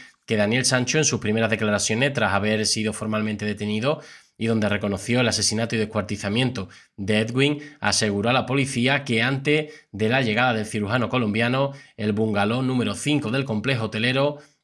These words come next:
Bugain Villas había preparado todo el espacio para cometer su plan, plastificando suelos, paredes y todo el mobiliario con los cientos de metros de papel transparente que adquirió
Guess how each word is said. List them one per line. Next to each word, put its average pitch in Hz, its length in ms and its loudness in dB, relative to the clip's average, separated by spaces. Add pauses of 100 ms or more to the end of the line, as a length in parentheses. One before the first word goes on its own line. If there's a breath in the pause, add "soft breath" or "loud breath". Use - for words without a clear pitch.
Bugain 110 420 0
Villas 131 480 2
había 120 260 0
preparado 123 540 -2
todo 139 220 0
el 151 60 2
espacio 135 420 -2
para 117 180 0
cometer 113 400 -4
su 123 180 -2
plan, 139 300 -2 (380 loud breath)
plastificando 123 760 0
suelos, 147 380 2
paredes 135 460 0
y 127 180 -4
todo 156 220 0
el 123 80 0
mobiliario 139 720 0 (360 loud breath)
con 131 300 2
los 110 140 2
cientos 127 380 -2
de 110 40 0
metros 113 280 -2
de 110 80 -2
papel 120 340 -4
transparente 120 540 -2
que 117 80 0
adquirió 117 540 -2